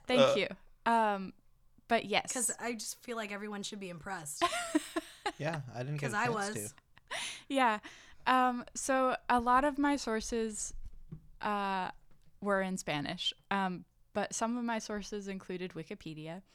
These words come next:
Speaker 1: Uh, I did wanna plug a different podcast, which I listened to their episode about La Casa Machucita, and they had, like, very similar information that I found in a lot of the articles, but they were just, like, it was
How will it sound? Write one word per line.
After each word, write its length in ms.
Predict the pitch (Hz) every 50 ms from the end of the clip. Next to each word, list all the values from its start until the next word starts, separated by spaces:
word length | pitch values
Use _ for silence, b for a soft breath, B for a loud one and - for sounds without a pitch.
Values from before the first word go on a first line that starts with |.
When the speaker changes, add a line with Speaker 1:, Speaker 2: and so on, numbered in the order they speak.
| B B B B B B B B B
Speaker 1:
Uh, 100 | 220 220 -
I 60 | 214
did 200 | 202 226 262 254
wanna 260 | 302 349 370 359 330
plug 360 | - - - 220 214 208 202 - - -
a 100 | 202 185 - _ _ _
different 420 | - 202 202 - - 311 277 240 -
podcast, 760 | - - 165 165 156 - - - - - - 143 - - -
which 160 | - 190 - -
I 120 | 196 190
listened 420 | 185 196 208 - - 247 240 233 -
to 140 | - 214 202
their 260 | - 180 180 185 -
episode 640 | - 196 - - 190 - - 165 160 156 151 151 - _ _ -
about 380 | 190 175 - 175 170 165 - - _ -
La 120 | 180 180 175
Casa 340 | - - 180 170 - - 180
Machucita, 760 | 170 160 156 147 - - - - 165 165 - - 160 156 147 143 b b b b b b b b b b -
and 280 | 190 185 175 180 - -
they 180 | 202 202 214
had, 260 | 208 - 226 220 202 - - _ -
like, 420 | 185 185 180 165 151 - - - - - - - _ _ - -
very 240 | 165 - 185 175 165
similar 340 | - - 170 160 156 156 147
information 680 | - 156 151 - - 160 151 151 147 - - 170 156
that 120 | 156 151 -
I 80 | 143
found 300 | 143 - 151 151 147 151
in 80 | 151 147
a 100 | 147 143
lot 160 | 143 143 -
of 100 | - -
the 100 | - 139 -
articles, 500 | 160 165 170 208 - - 277 269 262 -
but 200 | - - 202 196 -
they 120 | 208 208
were 140 | 202 208 202
just, 220 | 185 190 - -
like, 300 | 185 180 170 - - - _ _ -
it 120 | 202 202
was 220 | - 202 196 -